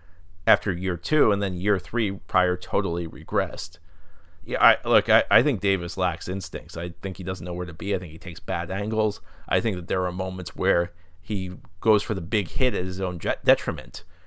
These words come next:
where instead of making a sure tackle, he tries to get on the highlight reel by making a huge hit. And these were the things that I saw when I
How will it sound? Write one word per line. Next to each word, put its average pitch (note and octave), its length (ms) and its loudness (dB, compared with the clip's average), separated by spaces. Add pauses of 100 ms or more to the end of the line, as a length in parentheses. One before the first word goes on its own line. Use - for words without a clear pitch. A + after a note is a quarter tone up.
(200)
where F2+ 180 0
instead G2 340 2
of F#2 80 0
making F#2+ 340 -4
a F2+ 40 -4
sure G2 320 0
tackle, G2+ 520 2
he G2 160 -6
tries F#2 320 0
to F#2 200 -4
get G2+ 200 -2
on F#2+ 140 0
the F2+ 80 -2
highlight A#2 460 4
reel D2+ 320 -8
by F2+ 200 -4
making F2+ 340 -8
a E2+ 60 -6
huge C#3 520 0
hit. F2 280 -2 (1040)
And G#2+ 120 -2
these E3 180 0
were C#3 100 2
the A2 120 4
things A2+ 300 0
that G2+ 140 0
I G#2 140 2
saw B2+ 420 6
when G2 180 2
I F#2+ 220 0